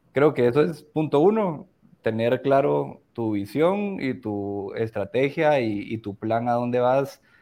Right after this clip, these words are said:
mediano y corto plazo. Y luego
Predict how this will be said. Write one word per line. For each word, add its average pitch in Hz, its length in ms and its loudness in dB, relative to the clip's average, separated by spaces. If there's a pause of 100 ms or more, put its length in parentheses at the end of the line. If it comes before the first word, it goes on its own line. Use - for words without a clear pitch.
(240)
mediano 120 400 2
y 131 60 0
corto 117 320 -2
plazo. 110 260 -6 (520)
Y 123 140 -4
luego 127 640 4